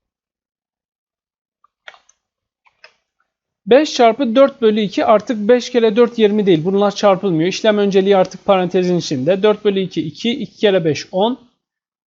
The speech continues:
On iki, on bir. Sürekli aynı sonucu elde ediyoruz.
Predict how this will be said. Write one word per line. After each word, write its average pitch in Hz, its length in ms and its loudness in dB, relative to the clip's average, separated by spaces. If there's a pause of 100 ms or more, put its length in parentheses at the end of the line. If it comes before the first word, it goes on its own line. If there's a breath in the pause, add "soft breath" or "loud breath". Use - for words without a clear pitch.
(240)
On 220 180 -2
iki, 233 300 -4
on 196 280 -2
bir. 214 80 -2
Sürekli 220 440 -2
aynı 220 300 -2
sonucu 196 640 -6
elde 156 360 -2
ediyoruz. 147 440 -4